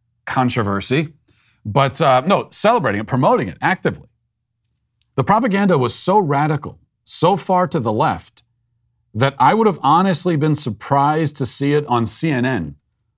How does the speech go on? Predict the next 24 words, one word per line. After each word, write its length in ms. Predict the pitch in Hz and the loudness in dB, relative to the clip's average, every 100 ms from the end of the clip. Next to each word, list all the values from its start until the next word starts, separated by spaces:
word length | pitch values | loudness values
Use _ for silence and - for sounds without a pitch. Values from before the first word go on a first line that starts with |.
| _ _ _ | _ _ _
or 140 | 117 | 2
even 260 | 127 143 139 | 4 2 2
M 180 | 127 147 | 2 0
S 160 | 139 | 0
N 120 | 147 | 0
B 100 | 127 | 0
C. 380 | 107 - 135 - _ _ _ _ _ _ _ _ _ _ _ | -2 -2 -4 -4 _ _ _ _ _ _ _ _ _ _ _
But 100 | 143 | 2
even 300 | 214 262 190 | 4 4 2
those 360 | 135 190 262 - | 2 2 0 0
outlets 480 | 123 101 98 87 - | -2 -2 -4 -6 -2
have 140 | 127 | 0
not 280 | 135 165 - | 2 2 -2
quite 420 | - 160 196 220 | -6 0 0 0
gone 240 | 202 185 180 | 0 2 2
as 160 | 147 | -4
far 300 | - 147 143 | -4 0 0
to 100 | - | 0
the 100 | 117 | -4
left 360 | 127 127 113 120 | 0 0 0 -2
on 80 | 107 | -4
the 60 | |
trans 360 | 101 185 190 113 | -2 -2 0 0
issue 340 | 107 113 107 | -2 -2 -4